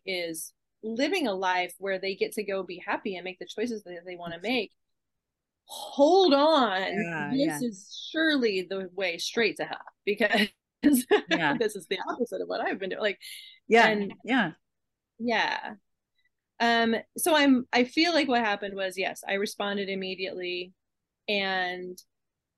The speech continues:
Speaker 1: I don't even remember if you then retorted at all. I don't remember.
Speaker 2: I don't
Speaker 1: I
Speaker 2: either,
Speaker 1: just,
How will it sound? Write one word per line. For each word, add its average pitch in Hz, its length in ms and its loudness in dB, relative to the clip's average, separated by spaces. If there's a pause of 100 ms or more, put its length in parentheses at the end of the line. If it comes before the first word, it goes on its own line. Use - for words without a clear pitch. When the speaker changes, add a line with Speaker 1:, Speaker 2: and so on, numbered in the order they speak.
(680)
Speaker 1:
I 285 120 4
don't 480 180 6
even 359 140 4
remember 277 400 4
if 233 120 -2
you 233 340 0
then 214 500 0
retorted 254 640 -2
at 330 100 -2
all. 311 280 2
I 262 80 2
don't 294 180 2
remember. 214 460 0
Speaker 2:
I - 20 -6
don't 175 100 -4
Speaker 1:
I 214 100 2
Speaker 2:
either, 156 140 -4
Speaker 1:
just, 143 180 -8